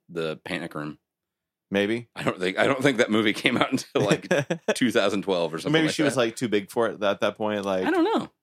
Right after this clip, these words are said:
Speaker 2: I don't know.
Speaker 1: Julianne Moore is pretty big, though. Was she
Speaker 2: Julianne
Speaker 1: not?
Speaker 2: Moore is
Speaker 1: Like, she
Speaker 2: awesome.
Speaker 1: was pretty big
Speaker 2: I don't
Speaker 1: before
Speaker 2: know.
Speaker 1: that, was she not?
Speaker 2: I've always been a good, uh, a good Julianne Moore fan.
Speaker 1: Mm-hmm.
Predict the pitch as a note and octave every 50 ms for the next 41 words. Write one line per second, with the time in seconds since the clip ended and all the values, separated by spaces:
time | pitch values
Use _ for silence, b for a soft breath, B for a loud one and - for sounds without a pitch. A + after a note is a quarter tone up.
0 | _ - E3 F#3 F#3+ D3+ A2+ C3 D3 D#3+ D#3 D#3+ E3+ D3+ A2+ G#2+ F3 C4 F4 -
1 | - - D2 C2 A#1+ B1+ C#2+ C#2 C#2+ D2 D2 G2 D3+ F3 B2+ G#2 G2+ - C#3 D#3
2 | D#3 D#3+ C#3 C#3+ A#2 G#2+ B2+ B2+ - - D3+ C#3+ C3+ - - _ _ - C3 A#2+
3 | F#2+ G#2+ G#2+ G2+ G2 G2+ - F3+ F#3+ F#3 C3 G#2 F#2+ - - F2+ - - E2 D#2
4 | F2+ D3 F3+ F3 F#3+ G3 D#3+ A2+ G#2 G#2+ G2+ F#2+ F2+ F#2 F#2 F#2 F2+ D#2+ D#2 F#2
5 | G#2+ G#2 - B2+ C#3 C3 D#3 C#3+ A#2+ G#2+ A#2 C3 B2 A#2 A2+ A2 G#2+ G#2 A2 A2
6 | G#2+ - - A2+ G2+ G#2 G#2 G#2+ G2+ _ _ - G#2 G2 - A2+ B2 B2